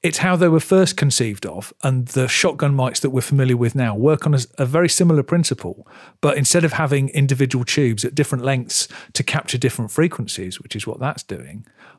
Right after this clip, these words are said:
what they do instead is they have lots of little vents in the side. Very importantly, they've got little slots. You've all seen them down, uh, down,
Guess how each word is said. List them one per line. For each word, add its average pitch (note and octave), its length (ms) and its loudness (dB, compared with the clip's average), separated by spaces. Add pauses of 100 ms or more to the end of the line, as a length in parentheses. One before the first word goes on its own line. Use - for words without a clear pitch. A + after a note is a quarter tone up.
(120)
what C#3 220 0
they C3+ 140 2
do B2+ 180 0
instead B2 380 -2
is A2+ 100 -4
they B2 100 -2
have A#2+ 220 -2
lots C3+ 300 0
of B2+ 100 0
little B2 360 0 (200)
vents C#3+ 380 0
in C3 100 2
the A#2+ 60 0
side. A#2 420 0 (180)
Very F3 280 2
importantly, E3 360 0
they've B2 160 -2
got - 200 -2
little F#3 200 4
slots. - 560 -2
You've C#3 80 -2
all D#3 80 2
seen B2 220 0
them A2+ 140 -2
down, G#2 340 -2
uh, G2 260 -8
down, G2+ 440 -8